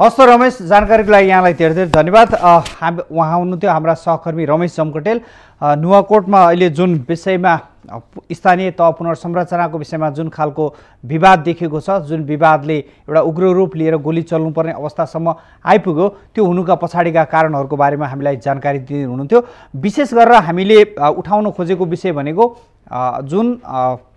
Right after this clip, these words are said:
अहिले नयाँ संविधान पछाडि जुन, अ, स्थानीय तह पुनर्संरचनाका कुरा, नयाँ ढङ्गबाट मुलुकलाई अगाडि बढाउने कुरा हुँदै गर्दा अझै पनि नेपालका राजनीतिक दलहरू र नेपालका विभिन्न जिल्ला र विभिन्न तहबाट प्रतिनिधित्व गर्ने नेताहरूले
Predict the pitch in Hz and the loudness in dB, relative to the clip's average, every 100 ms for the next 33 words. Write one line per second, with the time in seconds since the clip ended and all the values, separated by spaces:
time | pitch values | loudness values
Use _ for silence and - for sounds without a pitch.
0 | _ _ 170 196 190 160 135 - 180 180 | _ _ 0 2 2 0 -4 -4 -6 0
1 | 185 190 170 165 165 170 202 - _ _ | 0 0 -6 -4 -2 -2 -4 -10 _ _
2 | 139 156 180 - 127 135 139 - 185 180 | -10 -8 -8 -8 -10 -10 -8 -2 0 0
3 | 175 170 170 170 160 170 170 165 165 165 | 0 0 0 -8 -8 -8 -8 -6 -4 -4
4 | 156 - 160 170 151 160 180 135 139 151 | -4 -4 -2 -2 -2 -2 -2 -2 -4 -2
5 | 151 147 156 - _ _ 147 160 156 160 | -2 -2 -4 -4 _ _ -6 -4 -2 -4
6 | 147 160 156 143 151 156 139 151 139 92 | -2 -2 -2 -2 -2 -2 -4 -4 -4 -6
7 | 127 240 190 156 165 180 - _ - 247 | 2 2 4 2 2 0 -6 _ -2 2
8 | 302 233 202 135 - - - 175 214 208 | 2 2 -2 -6 -10 -16 -10 4 4 6
9 | 190 160 175 170 190 147 170 165 180 196 | 4 4 2 0 -6 0 0 2 0 -2
10 | 175 156 165 175 175 180 185 - - - | -2 -6 0 2 2 0 -2 -2 -16 -20
11 | _ - 202 254 233 165 202 208 190 185 | _ -2 0 2 0 0 4 4 4 -2
12 | 208 202 196 180 175 170 165 170 160 165 | -4 -4 -4 -4 0 -2 -2 -8 -10 -8
13 | 165 147 147 143 139 139 123 127 214 | -6 -4 -6 -6 -6 -2 -2 0 -2